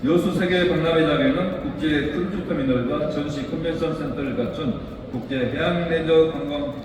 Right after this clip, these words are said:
복합 센터를 조성해서 크루즈 관광과 아이스 산업이 융합된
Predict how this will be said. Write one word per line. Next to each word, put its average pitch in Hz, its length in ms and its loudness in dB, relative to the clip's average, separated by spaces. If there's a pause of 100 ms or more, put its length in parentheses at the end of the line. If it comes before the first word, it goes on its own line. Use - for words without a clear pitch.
복합 - 520 -4
센터를 160 580 -4
조성해서 113 720 -4 (200)
크루즈 196 340 -2
관광과 156 840 0
아이스 - 340 -4
산업이 147 340 -4
융합된 131 600 -4